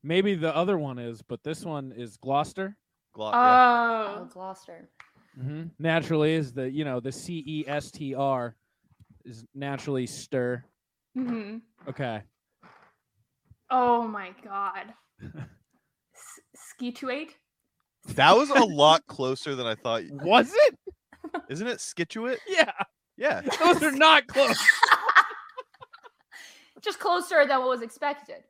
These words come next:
Speaker 4: She
Speaker 1: All
Speaker 4: can
Speaker 1: right.
Speaker 4: read. She's not illiterate. <laughs> You guys are acting like she's
Speaker 1: Yeah.
Speaker 4: illiterate.
Speaker 1: Yeah,
Speaker 2: I
Speaker 1: Hunter,
Speaker 2: mean, pretty
Speaker 1: Hunter,
Speaker 2: much
Speaker 1: she
Speaker 2: everyone
Speaker 1: got the letters, and you were like, "That was pretty good."
Speaker 2: No, no, no, no.
Speaker 4: <laughs> Like,
Speaker 2: A
Speaker 4: I
Speaker 2: lot
Speaker 4: get
Speaker 2: of
Speaker 4: we're
Speaker 2: people say
Speaker 4: women,
Speaker 2: Scituate.
Speaker 4: but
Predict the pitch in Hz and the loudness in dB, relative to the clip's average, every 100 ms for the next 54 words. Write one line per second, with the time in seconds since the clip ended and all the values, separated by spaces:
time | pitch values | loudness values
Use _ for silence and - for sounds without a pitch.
0 | _ _ _ _ _ _ _ 359 262 220 | _ _ _ _ _ _ _ -10 -6 -6
1 | 233 285 247 269 247 311 269 233 214 254 | -6 -8 -8 -10 -4 -4 -4 -6 -4 -2
2 | 190 180 277 330 403 - 466 - 605 698 | -2 -4 -8 -4 -4 4 4 6 8 10
3 | - - 539 571 587 571 508 480 571 587 | 8 4 -4 -2 0 2 2 0 -8 -10
4 | - 202 160 - - 381 339 339 415 427 | -10 -6 -4 -6 -4 -2 0 2 2 0
5 | 285 - - - - 190 143 233 233 214 | -2 -6 -12 -16 -8 -4 2 2 2 -2
6 | 208 277 262 247 - 285 - 330 311 233 | 2 4 4 0 0 -2 6 6 6 2
7 | 247 233 240 269 240 196 160 233 247 247 | 0 0 2 2 2 0 -4 -6 0 2
8 | 240 226 220 262 320 320 - 285 262 214 | 2 0 0 2 0 -2 -4 -2 -6 -6
9 | 208 135 143 160 247 285 392 415 453 453 | -8 -8 -12 -8 -4 -4 -2 -4 -2 -2
10 | 440 - 508 - 381 359 392 339 381 330 | -4 -6 -14 -12 -4 -2 0 0 0 -2
11 | 349 285 269 262 330 415 523 214 - 269 | -4 0 0 0 -4 -4 -6 -16 -16 -12
12 | 214 247 262 220 208 | -10 -4 -4 -4 -8